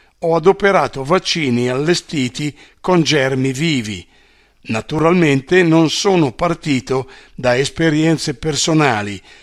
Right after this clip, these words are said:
ma ho fatto tesoro di quelle di eminenti studiosi francesi come Blanc, Balthazar,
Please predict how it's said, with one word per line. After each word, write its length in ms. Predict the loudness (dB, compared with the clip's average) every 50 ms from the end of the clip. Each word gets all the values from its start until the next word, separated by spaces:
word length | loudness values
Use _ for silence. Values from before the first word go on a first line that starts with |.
| _ _ _
ma 200 | -6 -4 -4 -4 -4
ho 100 | -8 -10
fatto 440 | -4 0 2 2 0 0 -8 -10 -8
tesoro 600 | -2 -2 -2 0 2 0 0 0 0 -4 -8 -8
di 160 | -8 -10 -10
quelle 440 | -8 -4 -4 -4 -2 0 -2 -2 -2
di 320 | -2 -4 -4 -4 -4 -4 -6
eminenti 680 | -4 0 2 2 4 6 6 4 4 2 -2 -8 -12
studiosi 720 | -12 -12 -12 -12 -12 -8 -4 -4 -2 -2 -2 -4 -6 -10 -16
francesi 800 | -16 -12 -10 -10 -10 -10 -8 -8 -6 -6 -6 -8 -10 -14 -14 -16 _ -20 -20 -20 _ _ _ _ _
come 380 | -4 0 2 2 2 0 -2 -2
Blanc, 680 | -2 0 2 2 2 2 0 0 0 -2 -2 -2 -2 -4 -10 -20 -20 _ -16
Balthazar, 920 | -8 -2 -2 -2 -2 -2 -4 -6 -6 -4 -2 -2 -2 0 0 -2 -4 -6